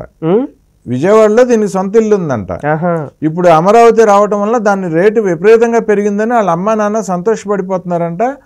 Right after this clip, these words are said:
Speaker 2: వాళ్ళ అమ్మా నాన్న టీడీపీకే ఓట్లు వేశారంట, బిస్కెట్లు వేస్తుంది.
Speaker 1: ఆహా.
Speaker 2: కానీ దాని ఆస్తి రేటు మాత్రం బాగా పెరిగిందంట. అది
Speaker 1: ఇప్పుడు
Speaker 2: మాత్రం నిజం.
Speaker 1: గత ఐదు సంవత్సరాలకు అమరావతి నిజంగా జగన్మోహన్ రెడ్డి కట్టుంటే అప్పుడే రేట్లు పెరిగాయిగా.
Speaker 2: ఉమ్.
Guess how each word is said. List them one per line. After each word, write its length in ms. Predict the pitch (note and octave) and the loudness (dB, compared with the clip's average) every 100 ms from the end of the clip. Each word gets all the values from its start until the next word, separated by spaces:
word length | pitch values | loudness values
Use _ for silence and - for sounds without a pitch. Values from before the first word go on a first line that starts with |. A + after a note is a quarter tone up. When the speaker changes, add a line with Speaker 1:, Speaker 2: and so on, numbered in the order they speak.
| _ _ C3 | _ _ -4
Speaker 2:
వాళ్ళ 140 | C3+ | -2
అమ్మా 220 | D3+ G3+ | 0 -2
నాన్న 280 | G#3+ G#3 A3 | 0 0 -2
టీడీపీకే 580 | G3 F#3 G3 G3+ G#3+ G#3+ | -2 -2 -2 -2 0 0
ఓట్లు 340 | F#3 F3+ F#3 | 0 -2 -4
వేశారంట, 460 | F3+ E3+ D#3 C3 G#2+ | -6 -4 -6 -4 -6
బిస్కెట్లు 540 | G#2+ D3+ - F#3 F#3 | -6 -6 -6 -6 -2
వేస్తుంది. 520 | D3+ C#3+ A#2+ F2+ F2 - - | -4 -4 -12 -12 -14 -14 -8
Speaker 1:
ఆహా. 240 | D#3 D3 C#3 | -6 -6 0
Speaker 2:
కానీ 220 | G#3 A3+ | 0 2
దాని 200 | G#3+ G#3 | 2 2
ఆస్తి 320 | G#3+ A3 B3 | 0 0 2
రేటు 260 | A3 A3 G#3+ | 2 2 0
మాత్రం 360 | G#3 G#3 B3+ | -4 -4 -2
బాగా 220 | G3 F3+ | 0 0
పెరిగిందంట. 640 | F#3 E3+ D#3+ D#3 B2+ G2+ F#2+ | -2 -4 -4 -4 -6 -8 -10
అది 260 | - C#3 | -10 -2
Speaker 1:
ఇప్పుడు 140 | D#3+ F3+ | 0 2
Speaker 2:
మాత్రం 300 | F3 G#3+ F#3+ | 0 -4 -4
నిజం. 260 | C3+ A#2 - - D3+ | -4 -8 -12 -6 -4
Speaker 1:
గత 80 | D3 | 0
ఐదు 320 | D#3 E3 F3 | 0 0 -2
సంవత్సరాలకు 800 | F3+ F#3+ F3+ F3+ F3+ F3+ F3 E3+ | -4 -4 -6 -6 -4 -2 -2 0
అమరావతి 880 | D#3+ D#3 F3 F3+ F3+ E3+ F3 D#3 D3 D#3 F3+ E3 | -2 0 0 0 0 -2 -4 -2 0 0 -2 -2
నిజంగా 520 | C#3+ C3 E3 F#3 F3+ | -4 -2 -2 -2 -2
జగన్మోహన్ 720 | C#3 C3+ D#3 F3 F#3 F#3 F3 | -2 -2 -2 -2 -2 -2 0
రెడ్డి 220 | E3 D#3+ | 0 0
కట్టుంటే 500 | D#3 D3 D3 F3 E3+ | 0 -2 -4 -6 0
అప్పుడే 420 | D3+ C3+ E3+ F#3+ F3+ | 0 0 0 0 0
రేట్లు 300 | F3+ E3+ E3 | -2 -4 -6
పెరిగాయిగా. 640 | E3+ E3 E3+ E3+ F#3 B3 - G2 | -6 -4 -4 -4 -6 -12 -14 -12
Speaker 2:
ఉమ్. 320 | G2+ F#2 | -10 -10